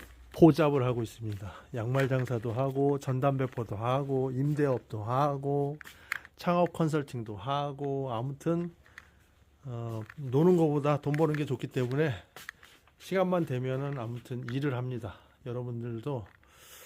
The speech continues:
놀러 다니고 이런 거보다는 일하면서 돈 한 푼이라도 버는 게 훨씬 제가 봤을 때는 힐링할 수 있는 길입니다. 오늘 주말인데, 오늘 토요일인데도 이제 도매하러 오셔서, 제 유튜브 보고 도매하러 오셔서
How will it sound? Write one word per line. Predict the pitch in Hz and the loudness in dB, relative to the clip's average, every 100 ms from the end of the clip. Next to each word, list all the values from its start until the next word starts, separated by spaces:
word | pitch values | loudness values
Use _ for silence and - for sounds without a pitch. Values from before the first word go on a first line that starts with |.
| - - _ | -20 -20 _
놀러 | 127 120 139 | -6 -2 0
다니고 | 135 123 131 127 | 0 -2 -2 -2
이런 | 120 | -4
거보다는 | 120 117 107 113 135 123 _ _ _ _ _ _ _ - - - - | -4 -6 -8 -8 -10 -12 _ _ _ _ _ _ _ -12 -12 -10 -2
일하면서 | 120 139 143 131 131 | 4 6 6 6 4
돈 | - 123 127 123 | 2 -4 -4 -4
한 | 123 | -6
푼이라도 | 156 151 139 131 | -6 -4 -4 -6
버는 | - 117 117 | -6 -6 -6
게 | 117 143 107 - | -6 -6 -8 -12
훨씬 | 135 147 | -12 -10
제가 | 127 110 | -10 -6
봤을 | 123 117 113 | -6 -8 -10
때는 | 123 117 113 107 | -10 -8 -10 -10
힐링할 | 156 151 139 135 | -8 -6 -6 -6
수 | - | -8
있는 | 110 110 | -8 -8
길입니다. | 107 123 117 117 104 90 - _ _ - - - - - - _ _ | -8 -6 -4 -4 -4 -8 -12 _ _ -20 -20 -20 -20 -20 -20 _ _
오늘 | 139 156 165 160 151 | 2 6 8 8 4
주말인데, | 165 180 175 156 156 160 | 6 6 8 6 4 4
오늘 | 131 139 135 | 4 2 2
토요일인데도 | 180 185 170 165 151 143 165 165 | 4 4 4 2 0 2 4 4
이제 | 123 123 117 | 2 -2 -2
도매하러 | 135 143 143 143 156 | 0 2 4 2 2
오셔서, | 135 117 131 120 147 127 87 | 2 2 0 2 2 2 -2
제 | - 123 | -4 -2
유튜브 | 123 127 135 120 | -2 -2 -4 -2
보고 | 120 107 113 139 | -2 -2 -2 -2
도매하러 | 120 120 117 117 | -4 -4 -2 -4
오셔서 | 104 107 127 127 | -6 -8 -6 -8